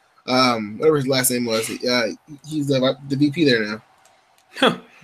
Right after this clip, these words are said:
Speaker 1: Yeah.
Speaker 2: All right, well.
Speaker 1: Xiaomi.
Speaker 2: Well, that's, <laughs> that's what we got cooking. Uh, again, sorry we took such a long break.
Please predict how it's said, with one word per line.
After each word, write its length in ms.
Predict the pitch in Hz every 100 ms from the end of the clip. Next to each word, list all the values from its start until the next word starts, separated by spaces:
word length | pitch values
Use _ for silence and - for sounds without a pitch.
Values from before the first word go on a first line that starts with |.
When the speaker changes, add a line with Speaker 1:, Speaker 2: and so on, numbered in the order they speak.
| - - 113 87 -
Speaker 1:
Yeah. 80 | 101
Speaker 2:
All 80 | 202
right, 260 | 233 247 233
well. 260 | 160 240 - _ _ _ _ _ _ _
Speaker 1:
Xiaomi. 340 | - - 131 156
Speaker 2:
Well, 140 | 190
that's, 320 | - - - - _ -
<laughs> 840 | - - 269 247 269 - 202 175
that's 280 | 180 170 170
what 160 | 170 156
we 100 | 165
got 280 | 160 139
cooking. 440 | - 160 120 113 120 - - - -
Uh, 260 | 143 139 135 127
again, 240 | 156 147
sorry 300 | 135 156 151
we 160 | 151 143
took 240 | 143 170
such 260 | - 156 143
a 40 |
long 280 | 139 135 135
break. 440 | 123 131 139 135